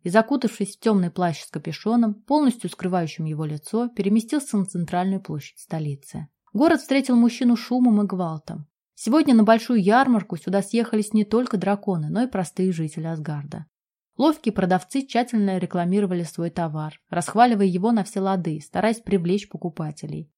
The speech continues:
Чего здесь только не было. И плетёная мебель, и деревянные бочки, и ювелирные украшения, и товары для милых дам, и много всяких вкусностей. Народ спешил мимо мужчины, совсем не обращая на него внимания.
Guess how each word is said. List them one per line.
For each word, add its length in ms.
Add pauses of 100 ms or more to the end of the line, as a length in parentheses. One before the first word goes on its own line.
(140)
Чего 220
здесь 200
только 320
не 240
было. 440
И 80
плетёная 520
мебель, 520
и 100
деревянные 460
бочки, 540
и 200
ювелирные 500
украшения, 720
и 120
товары 400
для 160
милых 320
дам, 400
и 80
много 340
всяких 400
вкусностей. 800 (380)
Народ 260
спешил 380
мимо 240
мужчины, 560
совсем 400
не 80
обращая 420
на 100
него 200
внимания. 640